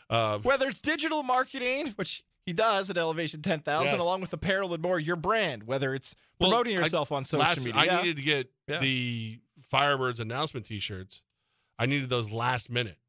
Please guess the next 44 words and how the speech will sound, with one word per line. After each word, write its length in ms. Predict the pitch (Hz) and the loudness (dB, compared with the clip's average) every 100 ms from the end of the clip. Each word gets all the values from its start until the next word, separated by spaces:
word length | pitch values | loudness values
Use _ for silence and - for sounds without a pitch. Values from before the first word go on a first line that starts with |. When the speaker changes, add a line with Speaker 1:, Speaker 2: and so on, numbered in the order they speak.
| _ | _
Speaker 1:
So 140 | - | -8
the 80 | 107 | -8
Forged 380 | 104 131 127 123 | -4 0 0 -2
in 100 | 127 | -8
Fire, 260 | 110 123 120 | -4 -2 0
hashtag 360 | 120 - 110 | 0 -2 -6
Forged 200 | - 120 | -4 -4
in 60 | 113 | -4
Fire 220 | - 117 | -4 -4
on 60 | 117 | -4
the 60 | |
back, 380 | 110 113 113 101 _ - _ _ | -6 -6 -6 -10 _ -20 _ _
new 180 | 110 131 | 0 2
logo 300 | 127 127 123 | 2 0 0
on 120 | 120 | -2
the 60 | 110 | -4
front. 400 | - 113 113 107 _ _ _ | -6 -4 -4 -8 _ _ _
He 160 | _ 139 | _ 0
not 220 | 160 160 | 2 2
only 500 | 151 143 135 123 113 - _ _ _ _ _ - | 2 0 -2 -4 -8 -12 _ _ _ _ _ -6
got 320 | 120 147 165 | 2 4 2
them 180 | 135 139 | -2 -2
for 280 | 127 139 135 | -2 -2 0
me 260 | 127 120 120 | 0 -2 -2
in 160 | 117 | -4
time, 520 | 104 143 131 98 95 107 _ _ _ _ _ _ _ | 0 0 0 -6 -14 -20 _ _ _ _ _ _ _
which 340 | 123 117 - - - | -2 0 0 -6 -4
I 100 | 117 | -4
couldn't 460 | 104 147 139 123 - _ - | -2 -2 -2 -6 -14 _ -4
have 260 | 131 131 | 0 0
them 140 | 120 113 | 0 -6
produced 540 | 107 98 156 202 - | -8 -4 -2 -2 -4
earlier 380 | 135 127 120 127 | -2 0 0 -2
because 360 | 120 107 117 104 | -4 -6 -6 -2
we 80 | |
didn't 200 | 120 131 | -2 -2
want 200 | 120 131 | -4 -6
the 60 | 113 | -4
name 260 | 117 160 143 | -2 -2 -2
leaking 320 | 120 120 110 | -4 -6 -8
out 260 | 110 120 - _ _ | -4 -6 -8 _ _
to 80 | 113 | -6
local 280 | 107 113 107 | -4 -4 -6
media. 460 | 104 104 101 120 | -6 -6 -4 -6